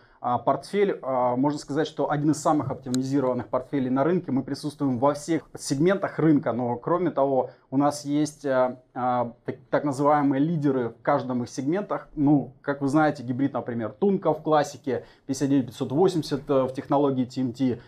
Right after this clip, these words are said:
четыре пятерки в Clearfield Plus. То есть это важно, что у нас есть, э, бестселлеры, и мы продолжаем наращивать такую линейку,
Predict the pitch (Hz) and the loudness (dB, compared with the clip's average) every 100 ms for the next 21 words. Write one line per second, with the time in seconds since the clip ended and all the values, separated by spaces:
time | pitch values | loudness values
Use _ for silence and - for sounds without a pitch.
0 | - - - 190 - 147 175 160 156 123 | -20 -14 -2 2 2 0 2 2 0 -4
1 | 135 131 131 127 127 113 139 131 - 135 | -4 -4 -6 -4 -4 -2 -4 -4 -4 0
2 | 139 127 160 170 151 - 123 135 135 - | 2 4 4 2 0 -6 0 0 0 0
3 | 143 143 - 127 120 123 120 - 175 180 | 0 0 -2 -2 0 -2 -4 0 2 4
4 | 143 127 - 127 135 139 135 123 135 143 | 2 0 -2 0 2 2 0 -2 -2 2
5 | 156 127 127 139 135 120 110 - 123 120 | 2 2 2 0 0 -8 -10 -10 -4 -2
6 | 123 113 101 95 | 0 -2 -4 -8